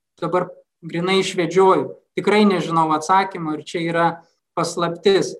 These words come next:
Bet ta santuoka, jinai gali būti irgi įvykus, nes kas yra meilė? Santuokos sakramentą, kas suteikia? Santuokos sakramentą suteikia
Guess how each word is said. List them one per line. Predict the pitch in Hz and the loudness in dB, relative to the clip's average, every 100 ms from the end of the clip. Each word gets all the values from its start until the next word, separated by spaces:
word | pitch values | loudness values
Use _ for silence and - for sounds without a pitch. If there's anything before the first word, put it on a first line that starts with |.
| - _ | -16 _
Bet | 165 147 185 190 190 - - _ _ - | -4 2 6 6 4 -4 -20 _ _ -2
ta | 202 | -2
santuoka, | - 240 269 262 - | 2 4 4 2 0
jinai | 233 226 233 240 226 - | 2 2 2 0 -2 -4
gali | 170 185 214 226 214 | -6 -4 -2 0 -2
būti | 220 226 262 | -4 -6 -6
irgi | 254 220 | -4 -4
įvykus, | 208 269 - 147 | -4 -4 -6 -12
nes | 196 175 - | -14 -14 -8
kas | 208 - | -8 -6
yra | 202 | -2
meilė? | 208 240 165 | 2 2 0
Santuokos | 147 - 233 226 - 175 180 | 0 2 2 2 -6 -6 -6
sakramentą, | 196 185 214 254 233 214 - | -6 -2 0 2 2 0 -2
kas | - - | -2 0
suteikia? | 254 - 127 - _ _ _ | -2 -2 -8 -10 _ _ _
Santuokos | - 190 220 233 226 202 208 | 0 4 4 2 -2 -4 -4
sakramentą | 202 202 214 226 226 190 | -2 0 2 2 0 -2
suteikia | - 226 220 214 214 196 | -4 -2 2 2 2 0